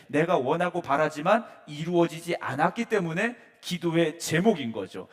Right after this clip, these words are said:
이게 이루어졌으면 기도의 응답이 될 텐데,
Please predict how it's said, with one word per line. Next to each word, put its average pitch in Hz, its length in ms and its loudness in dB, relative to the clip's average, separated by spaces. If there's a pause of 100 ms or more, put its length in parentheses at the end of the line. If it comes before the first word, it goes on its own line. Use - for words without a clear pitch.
(140)
이게 214 180 0
이루어졌으면 185 920 0 (180)
기도의 170 540 -2
응답이 220 460 4
될 120 180 -2
텐데, 104 440 -8